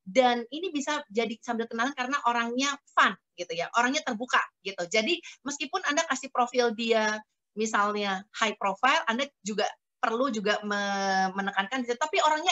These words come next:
enak banget kok untuk diajak, eh, cerita dan sharing dan tukar pikiran ya. Ternyata ini tips yang bagus sekali, teman-teman. Ternyata kadang-kadang kalau kita ceritain leader itu tinggi banget,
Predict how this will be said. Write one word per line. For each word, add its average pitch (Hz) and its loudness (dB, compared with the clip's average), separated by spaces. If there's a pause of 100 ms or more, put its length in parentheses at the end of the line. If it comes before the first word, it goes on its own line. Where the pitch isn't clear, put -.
enak 294 -2
banget 220 2
kok 220 0
untuk 208 -10
diajak, 190 -2 (420)
eh, 185 2
cerita 202 -2
dan 190 -4
sharing 196 -2
dan 185 -2
tukar 175 -4
pikiran 170 -4 (320)
ya. 208 2 (320)
Ternyata 214 0
ini 285 -2
tips 254 -6
yang 240 2
bagus 202 -4
sekali, 240 2
teman-teman. 185 -6
Ternyata 196 0 (220)
kadang-kadang 226 2
kalau 202 0
kita 214 0 (300)
ceritain 214 2 (400)
leader 214 -2 (100)
itu 220 2 (380)
tinggi 254 6
banget, 220 4